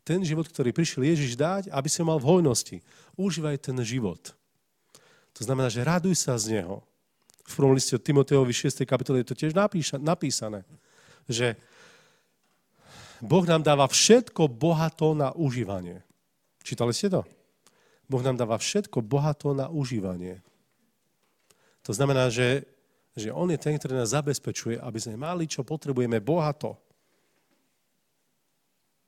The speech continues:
Teda čo prišiel Ježiš dať? Čo prišiel Ježiš dať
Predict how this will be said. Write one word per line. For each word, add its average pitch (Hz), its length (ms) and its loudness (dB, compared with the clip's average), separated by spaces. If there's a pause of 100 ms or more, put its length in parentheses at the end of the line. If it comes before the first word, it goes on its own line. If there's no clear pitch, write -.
(1120)
Teda 151 240 2
čo 220 240 6
prišiel 160 380 2
Ježiš 147 340 4
dať? 120 560 -4
Čo - 180 2
prišiel 160 380 -2
Ježiš 117 320 -4
dať 85 320 -10